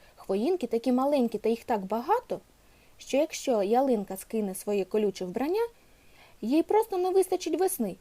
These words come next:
щоб знову одягнутися в густу хвою. І все ж таки, ялинка, як і всі хвойні дерева, змінює своє зелене вбрання. Достатньо пройтися лісом або парком,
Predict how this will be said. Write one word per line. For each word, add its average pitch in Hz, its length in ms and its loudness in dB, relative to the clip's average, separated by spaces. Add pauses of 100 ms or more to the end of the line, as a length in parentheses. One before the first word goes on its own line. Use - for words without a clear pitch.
щоб 254 220 -2
знову 226 320 0
одягнутися 190 600 -2
в - 20 -2
густу 220 320 0
хвою. 180 460 -2 (1700)
І 214 80 0
все 254 280 0
ж - 120 -6
таки, 160 280 -4 (200)
ялинка, 226 500 0
як 214 240 0
і 320 40 2
всі 240 220 -4
хвойні 214 380 2
дерева, 202 460 -2 (260)
змінює 285 540 2
своє 202 280 0
зелене 185 420 -4
вбрання. 175 520 -6 (680)
Достатньо 294 460 2
пройтися 190 420 -6
лісом 277 480 4 (220)
або 294 220 2
парком, 294 540 -2